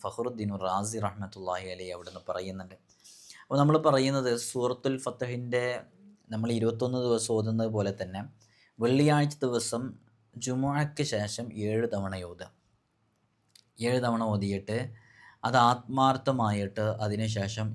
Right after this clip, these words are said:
യാ ഫത്താഹ് എന്ന് പറയുന്ന ഇസ്മ യാ ചേർത്തിയിട്ട് അതിൻ്റെ അബ്ജദിൻ്റെ എണ്ണം അനുസരിച്ച് നാനൂറ്റി എൺപത്തി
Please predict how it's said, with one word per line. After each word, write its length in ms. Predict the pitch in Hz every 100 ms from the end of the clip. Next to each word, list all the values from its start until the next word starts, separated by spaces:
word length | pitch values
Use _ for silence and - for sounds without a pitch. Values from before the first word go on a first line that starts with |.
| 107
യാ 80 | 110 113
ഫത്താഹ് 420 | 110 123 120 120
എന്ന് 100 | 117 101
പറയുന്ന 320 | 95 92 92 92
ഇസ്മ 300 | - 104 117 - - - _ _
യാ 160 | 117 135 147
ചേർത്തിയിട്ട് 600 | 131 104 101 101 98 - 107 110
അതിൻ്റെ 260 | 104 110 113
അബ്ജദിൻ്റെ 540 | 98 110 113 120 123 117
എണ്ണം 200 | 101 104 101
അനുസരിച്ച് 520 | 95 - 98 - 95 98 _ _ _ _ _ -
നാനൂറ്റി 600 | 110 117 135 139 135 135 110
എൺപത്തി 360 | 107 117 110